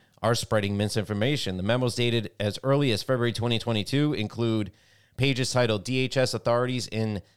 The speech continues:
the M D M Space," shorthand for misinformation, disinformation, and malinformation. But the pages are completely blank, redacted by the D H S, which relied on exemptions under a federal, uh, Freedom of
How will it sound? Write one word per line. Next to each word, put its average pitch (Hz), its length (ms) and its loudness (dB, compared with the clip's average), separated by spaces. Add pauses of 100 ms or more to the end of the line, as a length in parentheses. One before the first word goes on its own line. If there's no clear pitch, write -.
(140)
the 113 160 -6
M 127 160 2
D 123 160 2
M 139 120 4
Space," 90 480 -4 (440)
shorthand 117 580 2
for 117 120 0
misinformation, 113 840 0
disinformation, 107 920 0
and 101 280 -2 (640)
malinformation. 95 1000 -2 (800)
But 107 100 -4
the 98 60 -2
pages 120 320 0
are 113 80 4
completely 131 420 -2
blank, 143 340 2
redacted 110 580 0
by 101 160 2
the 92 100 -4
D 104 160 -2
H 101 180 -2
S, 113 160 0
which 104 180 -6
relied 107 440 0
on 101 260 -2 (380)
exemptions 110 640 0 (120)
under 123 460 0
a 98 100 -4
federal, 123 500 2
uh, 101 200 2
Freedom 147 380 0
of 104 260 0